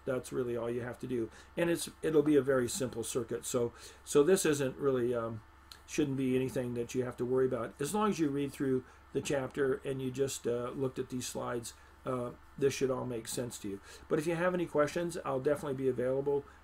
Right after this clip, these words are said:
uh, during, uh, office hours time tomorrow, uh, from, uh,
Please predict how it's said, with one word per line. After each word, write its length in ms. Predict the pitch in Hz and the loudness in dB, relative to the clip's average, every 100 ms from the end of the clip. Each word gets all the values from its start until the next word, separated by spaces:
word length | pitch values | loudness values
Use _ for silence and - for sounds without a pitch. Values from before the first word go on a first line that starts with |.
| - | -10
uh, 300 | 127 123 123 - - - 131 | -6 -4 -4 -6 -12 -18 -6
during, 380 | 127 135 127 120 - | -2 -2 -2 -6 -8
uh, 200 | 117 110 | -8 -6
office 340 | 131 139 143 139 | -4 -4 -4 -4
hours 340 | 123 123 113 | -4 -4 -6
time 340 | - 123 120 | -8 -6 -6
tomorrow, 640 | 120 110 120 131 131 120 117 - - - - | -8 -8 -6 -4 -4 -4 -6 -10 -20 -20 -12
uh, 360 | 123 123 107 98 | -8 -6 -6 -8
from, 360 | - 120 120 | -6 -4 -4
uh, 180 | 117 117 | -6 -6